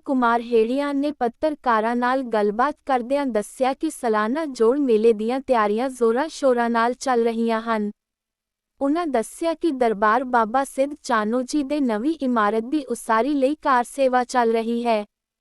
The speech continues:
ਉਨ੍ਹਾਂ ਨੇ ਇਲਾਕੇ ਦੀਆਂ ਸਮੂਹ ਸੰਗਤਾਂ ਨੂੰ ਅਪੀਲ ਕੀਤੀ, ਦਰਬਾਰ ਬਾਬਾ ਸਿੱਧ ਚਾਨੋ ਜੀ ਦੀ ਚੱਲ ਰਹੀ ਕਾਰ ਸੇਵਾ ਆਪਣਾ ਯੋਗਦਾਨ ਪਾਉਣ ਦੀ ਅਪੀਲ ਕੀਤੀ। ਉਨ੍ਹਾਂ ਦੱਸਿਆ ਕਿ ਦਸ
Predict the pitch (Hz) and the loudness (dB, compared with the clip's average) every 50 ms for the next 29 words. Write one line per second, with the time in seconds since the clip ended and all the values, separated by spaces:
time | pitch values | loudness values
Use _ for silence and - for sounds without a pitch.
0 | _ _ _ _ _ _ _ _ _ _ - 277 277 302 330 349 339 349 311 247 | _ _ _ _ _ _ _ _ _ _ -2 0 0 0 0 -2 -4 -4 -6 -4
1 | - 247 240 226 220 226 - - 320 320 285 294 311 311 311 302 - - 240 220 | -2 0 2 2 0 0 -2 -4 -4 -4 -2 -2 -4 -4 -4 -6 -6 -6 -4 -2
2 | 226 240 277 294 - - 285 247 226 220 _ - 240 247 247 269 285 269 - 240 | -2 -2 -4 -6 -6 -6 -6 -6 -6 -6 _ -4 -2 -2 0 -2 -4 -2 -4 -4
3 | 240 - 240 240 262 302 294 _ - 277 262 - - 302 294 254 262 247 240 202 | -4 -4 -6 -4 -2 -2 -4 _ -4 -8 -8 -4 -4 -4 0 2 2 2 2 2
4 | 208 214 208 226 247 226 226 220 214 202 214 269 285 - - - 269 277 277 285 | 2 2 2 2 0 2 2 0 0 2 0 -2 -2 -2 -2 -2 -2 -2 -2 -8
5 | _ - 240 220 208 214 254 302 285 - - 277 247 240 262 262 - - 240 226 | _ -2 -2 0 0 0 -2 -2 -4 -4 -4 -6 -4 -4 -4 -6 -4 0 0 0
6 | 233 269 285 277 254 240 240 233 - 226 208 214 262 - - - - 214 208 254 | 0 2 0 -2 -2 -2 -4 -4 0 0 2 2 0 -2 -2 0 0 2 2 2
7 | 311 302 269 240 - 240 247 302 330 311 285 262 233 220 208 214 226 220 226 269 | 0 0 0 -2 -2 -4 -4 0 0 2 4 4 4 4 4 0 0 0 0 0
8 | 294 - 285 262 247 247 240 233 247 247 240 233 - - 240 226 220 220 - - | -2 0 2 2 2 2 0 0 0 -2 -2 -4 -4 -4 -4 -4 -4 -4 -6 -8
9 | 233 220 _ - 226 220 208 202 _ _ _ _ _ _ _ _ _ _ _ _ | -10 -10 _ -4 -4 -4 -4 -6 _ _ _ _ _ _ _ _ _ _ _ _
10 | _ _ _ _ - 269 277 285 330 359 330 262 240 220 - - - 330 330 330 | _ _ _ _ -4 -2 0 0 0 -2 0 0 -2 -2 -2 -6 -6 -4 -4 -4
11 | 311 - 339 302 226 226 226 240 | -2 -2 -2 -2 0 0 0 0